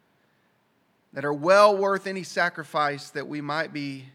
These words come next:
called upon to give in order to walk in this new life. Father God, I pray that your Holy Spirit would illuminate the scriptures to us in ways that only you can, helping us to understand what's happening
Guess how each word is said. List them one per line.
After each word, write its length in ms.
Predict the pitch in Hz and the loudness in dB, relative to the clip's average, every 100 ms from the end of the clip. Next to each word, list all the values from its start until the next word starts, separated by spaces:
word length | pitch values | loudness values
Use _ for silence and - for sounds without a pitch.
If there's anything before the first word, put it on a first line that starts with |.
| _ _ _ _ _ _ _ - _ | _ _ _ _ _ _ _ -20 _
called 320 | - 175 165 | -2 0 2
upon 380 | 147 - 147 139 | -2 -4 -4 -4
to 120 | 139 | -10
give 800 | 123 143 135 123 117 - - - _ _ _ | -12 -10 -8 -10 -18 -20 -20 -20 _ _ _
in 140 | 127 147 | -14 -10
order 240 | 156 151 | -6 -6
to 140 | - | -8
walk 380 | 139 151 165 160 | -6 -4 -4 -6
in 100 | 143 | -12
this 240 | 139 127 131 | -12 -14 -16
new 140 | 123 | -16
life. 340 | 104 - - _ _ _ _ _ _ _ _ _ _ _ _ _ _ _ | -16 -18 -20 _ _ _ _ _ _ _ _ _ _ _ _ _ _ _
Father 240 | 180 180 | 0 2
God, 160 | 185 180 | 4 2
I 60 | |
pray 220 | 175 196 | 2 -2
that 160 | 185 165 | -2 -4
your 120 | 170 | -6
Holy 240 | 165 190 170 | -4 -4 -4
Spirit 400 | - 185 190 160 | -6 -4 -4 -4
would 400 | 160 151 147 - | -2 -2 -4 -8
illuminate 540 | 147 156 185 196 190 | -8 -4 -4 -2 -4
the 80 | 151 | -4
scriptures 480 | 135 202 190 190 170 | -8 -6 -6 -8 -12
to 220 | - 185 | -8 -6
us 100 | 180 | -6
in 100 | 156 | -6
ways 200 | 160 175 | -4 -2
that 80 | 151 | -4
only 180 | 170 165 | -4 -6
you 140 | 170 | -8
can, 260 | 165 185 185 | -8 -6 -4
helping 380 | 165 165 175 160 | -6 -8 -6 -8
us 140 | 143 | -8
to 140 | - | -8
understand 640 | 170 196 175 143 180 185 165 | -6 -4 -6 -8 -4 -2 -4
what's 180 | 139 156 | -6 -6
happening 540 | 180 185 185 185 180 | -6 -6 -8 -12 -12